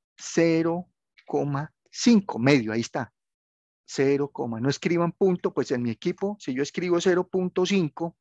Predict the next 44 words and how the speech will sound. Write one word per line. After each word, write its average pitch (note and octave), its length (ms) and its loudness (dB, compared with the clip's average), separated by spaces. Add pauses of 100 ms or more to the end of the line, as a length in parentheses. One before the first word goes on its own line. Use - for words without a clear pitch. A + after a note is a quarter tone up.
(140)
mire, A#2 320 -2
si C#3+ 140 -10
yo C#3 80 -2
escribo E3+ 360 -2
cero F3 360 -2
punto G3+ 420 2
cinco D#3+ 480 -4 (600)
por C#3+ 180 0
cada F#3+ 320 2
año, G3+ 200 0
entonces D3 420 -4
sobre A#2 320 -4
doce, E3+ 280 0 (180)
doce C3 360 -8
sueldos B2 420 -14
en A#2 120 -10
el A#2+ 100 -8
año. A#2 160 -8 (440)
Si - 120 -2
escribo A#3+ 440 2
cero G#3+ 300 6
punto G3 320 0
cinco F#3 240 -2
sobre C#3 260 -2
doce, D#3 240 0
mire D#3 180 -4
lo D3+ 120 -4
que A#2+ 140 -6
da. B2+ 200 -6 (500)
Mire, A2+ 260 -8 (640)
me B2+ 100 -6
dio C#3 140 0
cero, F3+ 420 4 (360)
listo, - 320 -14 (180)
a C3 80 -6
ver D3 140 -6
si - 100 -6
lo D3+ 120 -4
corrigió. C3 520 -2
De A2+ 100 -6
pronto F#3 320 -8
sí G3 140 -4
lo F#3 120 -4
corrigió. D#3+ 520 -4